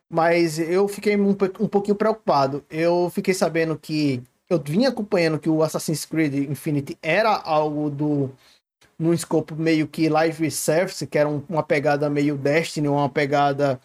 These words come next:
que seria um jogo como serviço, mas ele vai um pouco além, como a gente vai ver nas próximas notícias. Um jogo triple A, um jogo triple A pra celular, apelidado de Jade, e detalhes da parceria com a Netflix. É, tá saindo uma,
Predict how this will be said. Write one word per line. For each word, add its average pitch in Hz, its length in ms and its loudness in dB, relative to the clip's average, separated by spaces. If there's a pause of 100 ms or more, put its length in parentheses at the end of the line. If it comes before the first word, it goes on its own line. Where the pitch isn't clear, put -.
(320)
que - 80 -16
seria 165 240 0
um 165 60 2
jogo 165 260 0
como 156 220 -4
serviço, 151 580 -2 (480)
mas 196 720 0
ele 185 220 0
vai 190 220 2
um 214 80 2
pouco 202 260 -2
além, 139 320 0
como 139 180 -8
a 139 40 -2
gente 139 200 -10
vai 151 140 -2
ver 151 260 -4
nas 151 160 -4
próximas 165 400 -4
notícias. 180 540 -6 (580)
Um 196 200 2
jogo 208 260 0
triple 247 220 0 (100)
A, - 1160 -6
um 175 120 2
jogo 196 220 -2
triple 196 380 0
A 180 40 0
pra 185 140 0
celular, 208 580 0 (140)
apelidado 160 540 0
de 170 80 -12
Jade, 240 520 0 (380)
e 208 100 -2
detalhes 220 380 0
da 220 80 0
parceria 208 380 0
com 208 80 -2
a 208 40 0
Netflix. 196 500 -2
É, 170 120 4
tá 170 160 0
saindo 180 420 -4
uma, 175 1040 0